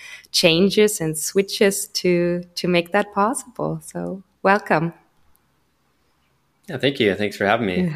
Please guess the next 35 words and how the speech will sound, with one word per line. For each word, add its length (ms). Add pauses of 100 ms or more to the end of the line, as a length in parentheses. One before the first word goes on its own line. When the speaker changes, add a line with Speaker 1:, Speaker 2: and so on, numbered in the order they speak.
(120)
Speaker 2:
I'm 60
excited 340
for 340
today's 320
chat. 300
Speaker 1:
Yeah, 280 (280)
me 140
too. 420 (160)
<laughs> 240 (480)
And 120
it's 160
so 260
cool 200
because 360
you're 200
the 120
first, 720 (120)
um, 440 (360)
therapist 880
really 480 (140)
on 360 (200)
my 220
podcast. 960 (120)
Um, 600
and 360
before 480
I 120
talked 500 (320)
to 380
a 60
life 300
coach 400 (100)
and 440
I 80
talked, 560